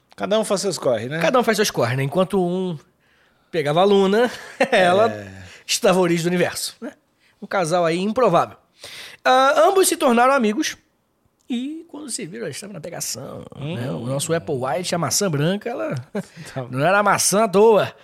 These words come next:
Speaker 2: E eles começaram a ficar juntos e ela vai, enfim, divorciar do marido pra ficar junto com o Apple White.
Speaker 1: Ah, ele tava, ela tava
Speaker 2: Ela
Speaker 1: comprometida.
Speaker 2: estava comprometida, era casada.
Speaker 1: Ah, já é mau caráter, né, o cara?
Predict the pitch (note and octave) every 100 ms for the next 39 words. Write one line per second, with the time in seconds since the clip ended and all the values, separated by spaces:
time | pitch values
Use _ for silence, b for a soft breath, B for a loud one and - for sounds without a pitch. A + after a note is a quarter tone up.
0 | B B B E3 F3+ F3+ F#3 F3+ F3 F#3
1 | F#3+ A#3+ B3+ - G3+ G3+ G#3+ A3 A3+ G3+
2 | G3+ A3 F#3+ G3+ G#3+ G#3+ G#3 G#3 G#3+ G#3+
3 | G3+ F#3+ F3+ D#3 C3+ C3+ D#3+ G3+ F#3 G3+
4 | F#3+ E3 D#3 F3+ E3 - - D#3 D#3+ -
5 | C#3+ D#3+ - - - C#3 F#3+ F#3+ C3 -
6 | B2 B2 C#3+ C#3+ C3 B2 C3+ C#3 C#3 C3+
7 | A#2+ C3 C3+ C3+ B2 C#3 D3+ E3+ - A#2
8 | A2+ A#2+ C#3+ A#2+ A2+ C3+ C3+ B2+ C#3+ E3
9 | G2 G#2 B2+ C3+ E3+ G#3+ A3 B2+ A2 A2
10 | B2+ G#2+ G2+ D2+